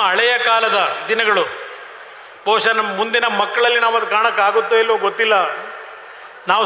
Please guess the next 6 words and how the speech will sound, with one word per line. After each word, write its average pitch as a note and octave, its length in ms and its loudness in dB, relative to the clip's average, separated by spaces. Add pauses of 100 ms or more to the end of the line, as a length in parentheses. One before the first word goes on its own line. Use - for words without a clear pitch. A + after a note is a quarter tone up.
ಸಣ್ಣ A3 160 0 (100)
ಮಕ್ಕಳಿದ್ದಾಗ A3 500 0 (1200)
ಹಳ್ಳಿಗಳಲ್ಲಿ A#3+ 540 2 (260)
ಪಂಕ್ತಿಯ B3 380 0 (140)
ಭೋಜನವನ್ನ A#3 560 2 (200)
ಕೂತು A3 280 -2